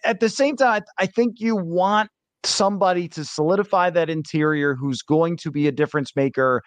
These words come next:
in the run game. So that was not part of my plan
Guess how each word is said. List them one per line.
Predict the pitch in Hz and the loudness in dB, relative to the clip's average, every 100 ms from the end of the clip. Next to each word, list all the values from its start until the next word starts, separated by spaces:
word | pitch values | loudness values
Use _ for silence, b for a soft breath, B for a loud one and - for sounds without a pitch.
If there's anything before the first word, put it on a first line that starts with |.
| b b - | b b 0
in | 165 | 2
the | 156 | 2
run | 139 156 156 | 2 0 0
game. | 135 120 | -4 -6
So | 107 175 | -2 0
that | 180 240 | 2 2
was | 240 151 | 0 -2
not | 160 165 170 226 - | -4 0 2 2 2
part | 240 240 | 0 2
of | 214 | 2
my | 226 220 | 0 0
plan | 196 214 214 214 | 0 0 0 -2